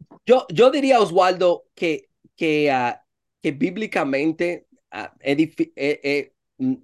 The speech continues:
la Biblia no condenaría algo así en, en un contexto privado donde un hermano, am, se bebe una copa de vino. Yo digo que la, las escrituras realmente no condenarían eso.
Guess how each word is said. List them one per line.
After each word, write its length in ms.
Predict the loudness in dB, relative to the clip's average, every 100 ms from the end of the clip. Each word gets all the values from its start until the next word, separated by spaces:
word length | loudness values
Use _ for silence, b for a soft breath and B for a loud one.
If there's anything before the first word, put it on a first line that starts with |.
| _
la 220 | -4 -2 -2
Biblia 380 | -2 0 0
no 160 | 0 -2
condenaría 680 | -4 -4 -4 -4 -6 -6 -8
algo 360 | -6 -4 -4
así 380 | -6 -6 -8 -8 -8
en, 280 | -8 -8 -8
en 180 | -2 0
un 140 | 0
contexto 680 | 0 -2 0 -4 -4 -8 -6
privado 680 | -4 -2 0 0 0 -4 -4
donde 260 | -6 -4
un 120 | -2 -2
hermano, 680 | 0 -2 -2 -2 -2 -4 -8 _ _ _
am, 540 | -8 -6 -4 -4 -6 -10 _ _ _
se 200 | -10 -6
bebe 220 | -4 -2
una 220 | 0 0 -2
copa 280 | -4 -2
de 80 | -2
vino. 220 | -2 -2
Yo 160 | -2 -2
digo 240 | 0 0
que 140 | -2 -4
la, 160 | -4 -6
las 260 | -8 -6
escrituras 560 | -6 -4 -2 0 0 2
realmente 440 | 0 0 -2 -4
no 160 | -4 -6
condenarían 720 | -6 -6 -6 -6 -6 -6 -6
eso. 420 | -6 -8 -10 -10